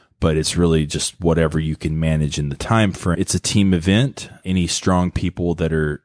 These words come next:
interested can actually go to the link on my Facebook page and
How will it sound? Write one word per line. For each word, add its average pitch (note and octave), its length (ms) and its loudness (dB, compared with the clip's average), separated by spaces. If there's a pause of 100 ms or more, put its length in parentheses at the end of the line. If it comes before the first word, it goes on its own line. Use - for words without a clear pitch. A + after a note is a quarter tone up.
interested G2 680 0
can E2 140 -6
actually E2 760 -4
go G2 160 4
to F#2 120 2
the E2 80 2
link F2+ 260 4
on E2+ 80 0
my D#2 120 -4
Facebook G2+ 540 -2
page E2 580 -4 (500)
and D#2+ 420 -2